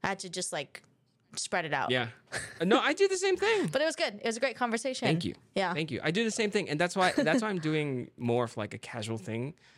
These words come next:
Speaker 2: because I realize that most Coffee Creators listeners, they just want this to be in the background, kind of like
Speaker 1: Yes.
Speaker 2: office conversation. You wanna listen to, like,
Speaker 1: Yeah.
Speaker 2: what they're talking about, chime in whenever you, you have something to say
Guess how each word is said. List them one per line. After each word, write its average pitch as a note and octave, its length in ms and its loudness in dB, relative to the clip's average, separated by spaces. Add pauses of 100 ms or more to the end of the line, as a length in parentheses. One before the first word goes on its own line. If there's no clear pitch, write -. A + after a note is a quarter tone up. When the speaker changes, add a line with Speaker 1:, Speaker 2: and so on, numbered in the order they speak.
(320)
Speaker 2:
because D3 220 0
I C#3 60 2
realize C#3+ 560 2
that - 280 -6
most B2+ 460 0
Coffee C3 340 -2
Creators B2 420 -2
listeners, C#3+ 640 -2 (480)
they D3 140 2
just F3+ 200 -4
want B2+ 380 0
this C3 180 0
to B2+ 100 -6
be B2 100 0
in A#2+ 40 2
the G#2 80 -2
background, A#2 520 -4 (560)
kind D#4 160 0
of D#4+ 80 0
like A3+ 260 2 (400)
Speaker 1:
Yes. G#3 160 0
Speaker 2:
office A#2+ 320 -2
conversation. A2+ 720 -4 (420)
You C#3+ 140 0
wanna C3 240 2
listen B2 360 -2
to, B2 120 0
like, A#2 160 6
Speaker 1:
Yeah. - 60 0
Speaker 2:
what A2+ 100 -4
they're A#2+ 100 -2
talking B2+ 420 -4
about, A2+ 440 -2 (360)
chime D3 300 0
in C#3 160 2
whenever C3 220 2
you, A#2+ 220 0
you G#2+ 120 -2
have G#2+ 120 -2
something A#2 220 -2
to G#2+ 80 0
say G#2+ 540 -4